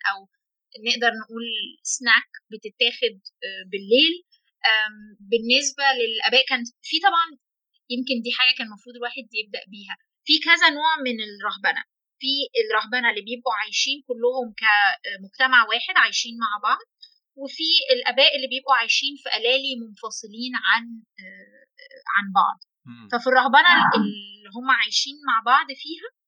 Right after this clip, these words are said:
Speaker 1: آم، كان الآباء دايما بياكلوا مع بعض، وكان مواعيد الأكل، آه، مهمة جدا، وكان بيبقى فيه طقوس دينية بتتم وقت الأكل، والأكل كان بسيط، عيش، آه،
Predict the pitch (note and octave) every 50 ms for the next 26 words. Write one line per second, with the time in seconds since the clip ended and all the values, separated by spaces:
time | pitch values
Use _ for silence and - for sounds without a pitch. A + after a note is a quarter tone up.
0 | _ _ _ _ _ _ _ - - _ - - A#3+ A#3+ A#3+ A#3 A#3 A#3 A#3 -
1 | C#4+ C4+ C4+ C#4 C4+ - C4 B3+ C4 C4+ B3+ C4 C4+ C#4 C#4+ C4+ A#3 A3+ A3+ A3+
2 | B3 - C#4+ C4 A#3 A3 F#3+ F#3+ F#3 G3 A#3+ D#4 - _ _ _ _ G#4+ G#4+ -
3 | - A#3+ A#3+ A3+ A3+ A3+ G#3+ G#3 G3 A3+ A#3 A#3 A3 - A3+ A#3 - - - -
4 | _ - - G3+ G3 G3 G3 G3 F#3+ G#3 G#3 A#3 A#3+ A#3 A3 G3+ F#3+ G3 F#3+ F#3
5 | A#3+ B3+ D#4+ _ _ _ _ _ _ - A#3 A#3 - C4+ C#4 C#4 C#4+ C4 C4 -
6 | D4 D#4 D#4 - D4 _ _ D4 D#4+ - - - - - - - G3+ A3+ A#3+ A#3
7 | A#3+ C4+ D#4+ E4 E4 D#4 A#3+ A#3+ B3 - D4+ D4 E4 - C4 A#3+ B3+ B3+ - -
8 | B3+ - - - - - - - - _ _ _ _ _ _ - - C#4+ D4+ -
9 | - - - - - E4+ E4+ F4 D4+ C4 B3+ - - B3+ G#3+ G3+ _ - - _
10 | _ - - A#3 B3 C4 C#4+ D4+ - - - - - - - _ _ _ - A#3
11 | A3+ A3 G#3+ G#3+ G#3+